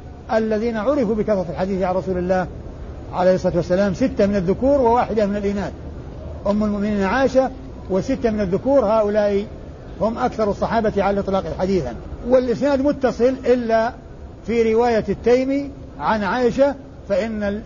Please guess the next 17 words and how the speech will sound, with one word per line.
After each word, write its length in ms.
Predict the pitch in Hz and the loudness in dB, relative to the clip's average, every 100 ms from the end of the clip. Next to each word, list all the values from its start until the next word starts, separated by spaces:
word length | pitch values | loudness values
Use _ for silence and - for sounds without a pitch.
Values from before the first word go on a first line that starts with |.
| 190 | -4
فإن 340 | 202 226 214 | -4 -2 -2
فيه 240 | 180 233 202 | 0 0 0
انقطاع، 500 | 185 180 190 175 131 113 - - - - - - | -2 -2 0 0 -2 -8 -14 -14 -14 -14 -10 -2
فإن 320 | 165 214 185 | 0 0 2
فيه 220 | 233 208 | 2 2
انقطاعا، 720 | 208 202 202 190 151 156 139 - - - - - | 2 2 2 2 2 0 -2 -6 -16 -16 -16 -6
وذلك 440 | 160 185 220 214 214 | 0 2 2 2 -2
أن 200 | 220 214 | -4 -4
إبراهيم 680 | 202 202 190 170 262 277 277 - - - 196 | -4 0 0 0 -2 -2 -6 -12 -14 -10 -6
التيمي 560 | 196 214 247 269 294 277 - - - - | -2 2 4 4 2 -2 -10 -12 -14 -2
لم 220 | 202 214 | 0 4
يسمع 340 | 254 - 214 196 | 2 2 -2 -4
من 160 | 190 | -2
عائشة، 440 | 180 254 247 277 269 - - - 196 | -2 0 2 2 0 -6 -14 -8 0
فروايته 800 | 208 196 220 220 208 220 190 180 | 4 6 6 2 0 0 0 0
عنها 340 | 190 165 185 | 0 -2 -4
مرسلة، 540 | 190 190 139 151 160 | -2 -6 -6 -6 -4